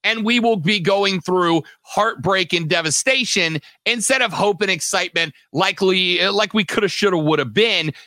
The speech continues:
And that is exactly what happened. We went out there. We forgot we're a run-first team. We threw the ball almost forty times, and we got beat. Still, a lot of it, most of it, maybe all of it on the defense, because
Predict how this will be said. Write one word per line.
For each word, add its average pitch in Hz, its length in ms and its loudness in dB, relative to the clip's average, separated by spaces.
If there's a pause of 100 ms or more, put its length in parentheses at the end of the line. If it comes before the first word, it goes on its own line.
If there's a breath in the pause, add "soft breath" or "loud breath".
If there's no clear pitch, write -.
(160 loud breath)
And 196 180 -2
that 196 180 0
is 226 160 -2
exactly 180 920 -2 (220 soft breath)
what 170 240 0
happened. 131 480 -2
We 117 100 -2
went 156 240 0
out 202 220 -2
there. 170 340 0 (180)
We 160 160 2
forgot 151 600 -2
we're 220 180 2
a 214 60 0
run-first 202 640 -2
team. 170 340 0 (220 soft breath)
We 151 160 -2 (120)
threw 170 220 2
the 214 80 0
ball 214 240 0
almost 208 320 -2
forty 196 320 0
times, 165 500 -2 (300 loud breath)
and 220 240 -2
we 196 360 0
got 160 340 2 (420)
beat. 151 300 0 (260)
Still, - 680 -2 (280)
a 131 60 -2
lot 175 340 2
of 214 100 0
it, 233 140 0 (260)
most 170 400 0
of 226 100 0
it, 226 240 -2
maybe 156 320 0
all 226 240 2
of 220 80 -2
it 220 200 -2
on 190 180 2
the 180 80 0
defense, 202 460 -2
because 170 360 -2